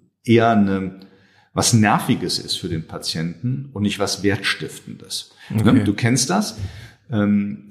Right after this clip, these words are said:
Speaker 1: man nutzt eine App, man nutzt vielleicht nur fünf App auf seinem Handy und hat vielleicht hunderte von Sachen drauf. Und
Speaker 2: Ja.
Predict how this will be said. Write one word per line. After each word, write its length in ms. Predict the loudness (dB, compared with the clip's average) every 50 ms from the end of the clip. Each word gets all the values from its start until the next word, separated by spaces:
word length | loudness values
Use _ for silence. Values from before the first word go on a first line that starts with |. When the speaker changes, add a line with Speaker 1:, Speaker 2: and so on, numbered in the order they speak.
| -6
Speaker 1:
man 240 | -2 0 2 2 4
nutzt 360 | 4 4 2 2 -2 -2 0
eine 200 | 0 0 0 2
App, 240 | 0 -2 -2 -2 -2 0
man 80 | 2
nutzt 240 | 2 2 2 0 0
vielleicht 260 | 0 0 0 2 2
nur 120 | 0 0 0
fünf 320 | 2 2 2 2 2 -2
App 260 | -2 0 0 0 0
auf 160 | -2 -4 -4
seinem 320 | -2 -2 -2 -2 -2 -2 -2
Handy 320 | -2 -2 -2 2 2 2
und 100 | 4 4
hat 120 | 2 0 0
vielleicht 420 | -2 -4 -4 -2 -4 -4 -2 2
hunderte 380 | 2 4 4 4 2 0 -2 -4
von 240 | -4 -2 -2 -2
Sachen 260 | -2 -2 -2 -4 -4 -6
drauf. 500 | -6 -6 -4 -2 -2 -4 -4 -6 -4 0
Und 60 | 2
Speaker 2:
Ja. 120 | 2 2